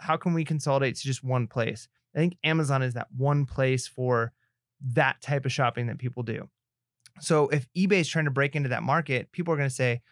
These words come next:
"Well, I might be able to get some things on eBay cheaper, but then some things on Amazon, I, I could just get everything on Amazon, right? I can't get everything on eBay." That worries me about them chasing that model. But,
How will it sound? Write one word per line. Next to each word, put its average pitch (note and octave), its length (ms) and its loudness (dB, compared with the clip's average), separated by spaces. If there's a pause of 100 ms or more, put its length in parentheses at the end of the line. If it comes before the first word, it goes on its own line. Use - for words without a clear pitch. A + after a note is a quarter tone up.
(240)
"Well, C#3+ 180 2
I D#3+ 40 2
might F3+ 200 2
be D3+ 100 0
able C3+ 160 0
to C3 80 -2
get B2 280 -4
some F3+ 300 4
things D#3+ 280 2
on C#3+ 140 2
eBay C#3 400 0
cheaper, B2 640 0 (320)
but - 80 -20
then C3 160 -2
some F3+ 220 2
things D#3+ 240 0
on D3 100 2
Amazon, A#2+ 800 0 (500)
I, C#3 100 -2 (180)
I E3 80 2
could D#3 120 -2
just C3+ 120 -4
get - 240 -4
everything C#3 480 2
on A2 140 -2
Amazon, - 500 -8 (200)
right? B2+ 220 0
I C3 60 -4
can't D3 260 -2
get C3+ 100 0
everything B2+ 300 0
on A#2 120 -2
eBay." G#2+ 340 -6 (340)
That D3 220 4
worries D3+ 400 4
me C3+ 100 2
about A#2+ 240 2
them A#2 160 -4
chasing A2+ 360 -4
that G#2+ 180 -6
model. A#2 340 -6
But, C#3+ 220 4